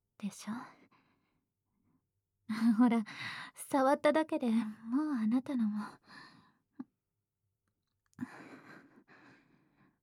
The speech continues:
あなたも、したかったんでしょ？私が具合悪いっ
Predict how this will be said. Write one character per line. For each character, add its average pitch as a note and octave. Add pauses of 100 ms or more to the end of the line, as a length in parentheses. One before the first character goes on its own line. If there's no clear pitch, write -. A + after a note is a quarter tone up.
(680)
あ -
な -
た -
も、 F#3 (1500)
し -
た -
か -
っ -
た G3+
ん F#3+
で -
し -
ょ？ - (2000)
私 -
が F#3+
具 -
合 F3+ (320)
悪 G#3+
い G#3
っ G#3